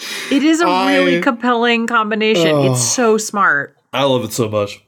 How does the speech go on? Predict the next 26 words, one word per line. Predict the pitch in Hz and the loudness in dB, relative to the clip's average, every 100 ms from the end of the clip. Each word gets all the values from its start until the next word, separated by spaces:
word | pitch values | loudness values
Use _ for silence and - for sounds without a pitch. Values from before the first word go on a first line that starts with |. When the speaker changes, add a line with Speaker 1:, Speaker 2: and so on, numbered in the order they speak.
| _ | _
Speaker 1:
They're | 202 330 | -2 0
one | 349 381 | 2 0
of | |
the | 339 | -2
few | - - 220 226 226 185 151 143 _ - | -4 -6 -4 -2 0 0 -2 -4 _ -18
solidly | - - 165 170 170 160 156 | -10 -2 0 0 0 2 0
comedy | 139 - 143 143 143 - | -2 -6 -2 -2 -4 -6
wrestlers | - - - 95 - - - - - | -6 -8 -12 -12 -12 -12 -14 -16 -8
in | 165 151 | -4 -2
W | 143 156 147 | -2 -2 -2
W | 131 143 139 | -2 -2 -2
E. | 139 | -2
'Cause, | - 220 | -2 -2
I | 226 | 0
mean, | 226 220 - _ - | 0 -2 -6 _ -20
they | 160 170 190 208 | -18 -6 0 0
don't | 220 220 214 196 - _ _ 160 | 2 0 0 -4 -8 _ _ -14
do | 165 185 | -6 -2
anything | 175 170 160 165 151 | -2 -2 -4 -6 -4
that | 147 | -4
doesn't | 156 143 151 | -4 -6 -8
have, | 143 147 147 139 151 | -6 -2 -2 -6 -6
like, | 147 135 123 | -6 -6 -4
what's | 151 147 - | -4 -4 -6
the | 147 | -6
joke | 143 139 170 - | -2 -2 -4 -10